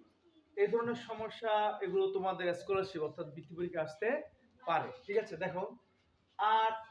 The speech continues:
দশ খালি ঘর, অর্থাৎ এখানে তিনটি সংখ্যা ছিল। তিনটি সংখ্যা বা সংখ্যা তিনটির গড় দশ হলে খালি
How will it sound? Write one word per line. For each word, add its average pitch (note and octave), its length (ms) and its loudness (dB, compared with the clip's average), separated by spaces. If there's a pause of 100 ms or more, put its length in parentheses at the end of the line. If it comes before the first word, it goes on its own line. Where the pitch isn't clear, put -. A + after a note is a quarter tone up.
(160)
দশ G#3 300 6 (260)
খালি G#3 260 4
ঘর, D3+ 120 0 (160)
অর্থাৎ A3 260 -2
এখানে A#3+ 200 -2 (100)
তিনটি B3 320 -2
সংখ্যা F3+ 280 -2
ছিল। C3 120 -12 (580)
তিনটি A#3+ 360 -2 (220)
সংখ্যা A3 500 0 (600)
বা E3+ 120 2 (220)
সংখ্যা G3 360 0
তিনটির A3+ 300 -4 (120)
গড় F3+ 320 4 (260)
দশ B3+ 220 8 (140)
হলে D#3+ 200 -4 (680)
খালি A3 420 6